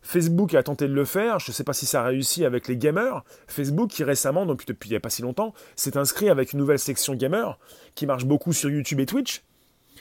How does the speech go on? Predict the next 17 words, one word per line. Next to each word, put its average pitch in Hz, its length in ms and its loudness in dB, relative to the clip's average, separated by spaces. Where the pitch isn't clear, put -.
Il 120 80 -4
s'agit 165 220 2
d'attirer 196 340 4
les 180 80 4
meilleurs. 202 400 0
Parce - 140 -10
que, 147 220 -2
évidemment, 156 600 0
on 131 80 -4
a 151 80 0
créé 190 180 0
une, 185 80 4
une 156 200 0
monétisation 190 680 2
sur 147 180 -2
Periscope 139 400 2
Twitter, 220 340 0